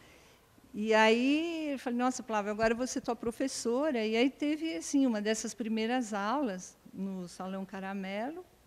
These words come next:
É, não, não foi, mentira, foi lá na Assembleia. Mas ele chegava, é, e pegava a gente e falava: "Vem comigo, vem comigo." Aí ele me levou na sala da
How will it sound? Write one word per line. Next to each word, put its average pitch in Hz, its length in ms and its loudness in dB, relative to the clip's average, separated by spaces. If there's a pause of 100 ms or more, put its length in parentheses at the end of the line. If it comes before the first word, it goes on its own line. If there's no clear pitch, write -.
(200)
É, 190 720 -6
não, 190 160 -6
não 208 100 -4
foi, 180 180 -10
mentira, 190 400 -10
foi 196 160 -10
lá 214 120 -6
na 247 100 -6
Assembleia. 196 680 -6 (420)
Mas 208 180 -4
ele 240 100 -4
chegava, 233 680 -2 (440)
é, 190 380 -10
e 190 120 -14
pegava 220 460 -2
a 196 60 -6
gente 247 380 -4
e - 40 -14
falava: 202 460 -8 (240)
"Vem 302 160 6
comigo, 196 400 0
vem 247 180 8
comigo." 214 560 0 (340)
Aí 220 180 0
ele 269 140 0
me 277 120 2
levou 277 420 -2
na 190 160 -6
sala 185 680 -6
da 175 400 -12